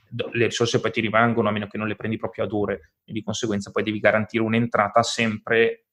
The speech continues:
eh, di quel minimo, altrimenti dopo vai,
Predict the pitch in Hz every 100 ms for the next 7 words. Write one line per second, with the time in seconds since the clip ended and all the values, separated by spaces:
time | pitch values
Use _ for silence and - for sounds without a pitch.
0 | _ 117 104 104 - 151 120 - - 113
1 | 123 120 117 113 110 113 120 - 113 120
2 | 104 101 107 98 - 107 107 101 107